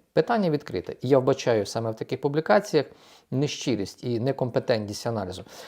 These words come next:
Якщо ви думаєте по-іншому, то пишіть, будь ласка. А з ким же Китай торгує дуже багато? Ну, от, до прикладу, країни асеах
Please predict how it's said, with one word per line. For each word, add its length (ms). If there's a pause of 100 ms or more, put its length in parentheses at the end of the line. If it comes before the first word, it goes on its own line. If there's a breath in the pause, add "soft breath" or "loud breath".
(120)
Якщо 260
ви 80
думаєте 360
по-іншому, 560
то 180
пишіть, 320
будь 140
ласка. 320
А 100
з 80
ким 180
же 120
Китай 340
торгує 300
дуже 280
багато? 420
Ну, 100
от, 120
до 100
прикладу, 420
країни 460
асеах 540